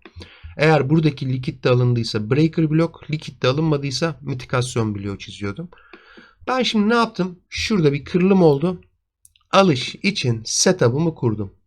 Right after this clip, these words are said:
Fiyat hareketlerini gözlemliyorum. Ve arkadaşlar bakın. Fiyat şuraya kadar çıktı.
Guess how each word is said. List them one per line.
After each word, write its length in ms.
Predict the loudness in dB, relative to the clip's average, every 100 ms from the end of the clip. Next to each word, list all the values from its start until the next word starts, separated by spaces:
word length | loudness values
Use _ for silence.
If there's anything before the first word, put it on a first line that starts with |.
| _
Fiyat 240 | -2 2
hareketlerini 640 | 2 2 -4 -2 0 2
gözlemliyorum. 760 | 2 0 0 -2 0 0 -2 -4 -12 _ _ -16 0
Ve 40 |
arkadaşlar 600 | 2 2 0 -2 -2 -2
bakın. 240 | -4 -6 -14 -20 -20 _ -20 _ -4
Fiyat 220 | -2 -2
şuraya 280 | -2 0 2
kadar 280 | 2 2
çıktı. 460 | 0 -6 -8 -6 -6